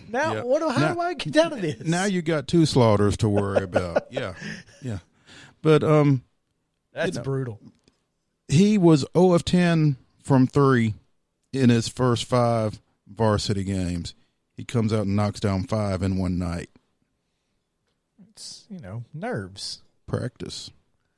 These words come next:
Speaker 1: He was a little nervous the first couple times, I'm sure.
Speaker 2: Well, he wasn't nervous when he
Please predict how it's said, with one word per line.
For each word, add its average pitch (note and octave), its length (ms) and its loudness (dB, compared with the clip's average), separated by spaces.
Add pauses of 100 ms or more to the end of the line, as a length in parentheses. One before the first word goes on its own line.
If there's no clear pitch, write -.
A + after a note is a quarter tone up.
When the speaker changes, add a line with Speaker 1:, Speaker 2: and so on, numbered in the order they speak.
(420)
Speaker 1:
He E3 80 -10
was A3+ 80 -10
a B3+ 40 -8
little A#3+ 160 -4
nervous D#3+ 340 0
the - 60 -16
first C#3+ 260 -4
couple C3+ 240 -4
times, C#3 520 -8 (680)
I'm A#2 120 -6
sure. C3+ 440 -8 (360)
Speaker 2:
Well, G2+ 180 -4 (600)
he E3 160 0
wasn't E3 300 0
nervous B2 440 4
when A2+ 160 2
he A#2 380 2